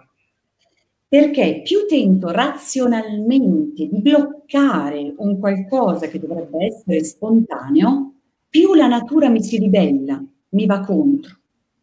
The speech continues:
Pertanto questo è un meccanismo paradossale che riguarda il funzionamento di ogni, eh, di ogni proprietà fisiologica.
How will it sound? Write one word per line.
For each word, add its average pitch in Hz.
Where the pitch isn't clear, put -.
Pertanto 294
questo 269
è -
un 196
meccanismo 202
paradossale 240
che -
riguarda 240
il 233
funzionamento 269
di 226
ogni, 285
eh, 156
di 233
ogni 262
proprietà 233
fisiologica. 147